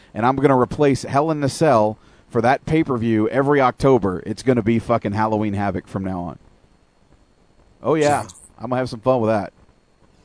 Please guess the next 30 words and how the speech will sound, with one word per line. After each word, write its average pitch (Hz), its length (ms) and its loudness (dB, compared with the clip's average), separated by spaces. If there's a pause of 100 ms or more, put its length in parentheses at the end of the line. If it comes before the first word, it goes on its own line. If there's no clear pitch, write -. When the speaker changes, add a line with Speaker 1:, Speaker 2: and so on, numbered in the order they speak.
(260)
Speaker 1:
Get 135 120 -10
my 113 100 0
Speaker 2:
Yeah. 107 80 -2
Speaker 1:
booking 139 260 2
on, 95 220 -4
folks. 107 400 -4 (440)
But 170 80 4
anyway, 156 300 8
I, - 180 -2 (260)
so 170 240 4
basically 175 540 2
this 151 180 -2
segment 160 340 2
was 139 160 2
about, 131 380 4 (420)
is 151 220 0
Ryback 143 520 4
ready? 135 340 2
I 123 160 0
personally 151 560 -2
don't 131 200 2
think 127 200 -2
he's 127 240 -2
ready 127 280 2
to 113 80 0
be 117 120 2
the 107 120 0
main 117 200 0
event 110 280 -2
guy, 110 440 0